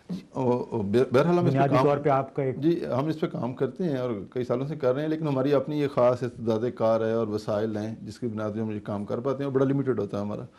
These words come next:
Speaker 1: हमारे पास एक कंप्लेंट सेंटर है, जहाँ पूरे पाकिस्तान से कंप्लेंट्स आती हैं डिफरेंट इशूज़ पे, यूटिलिटीज़ के ख़िलाफ़।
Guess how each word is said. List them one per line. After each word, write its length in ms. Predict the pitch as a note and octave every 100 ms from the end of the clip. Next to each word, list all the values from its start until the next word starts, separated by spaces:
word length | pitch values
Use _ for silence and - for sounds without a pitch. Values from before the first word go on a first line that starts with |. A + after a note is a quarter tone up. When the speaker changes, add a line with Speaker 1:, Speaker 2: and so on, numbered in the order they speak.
| - - _
Speaker 1:
हमारे 180 | C3 D3+
पास 140 | E3+
एक 100 | E3+
कंप्लेंट 320 | D#3 C#3 D#3 D3+
सेंटर 280 | C3 A#2+
है, 80 | D#3
जहाँ 120 | D3
पूरे 240 | D3 C#3+ C#3
पाकिस्तान 300 | C3 A#2+ C#3
से 60 |
कंप्लेंट्स 420 | C3 A#2 A#2+ A2+ G#2+
आती 280 | G#2+ B2+
हैं 120 | C#3+ C3
डिफरेंट 280 | C3 C#3+
इशूज़ 260 | A#2+ - G#2+
पे, 160 | - A2 - _ _ _ -
यूटिलिटीज़ 460 | C#3+ D3+ E3+ D3+ C3+
के 80 | A#2
ख़िलाफ़। 320 | - G#2+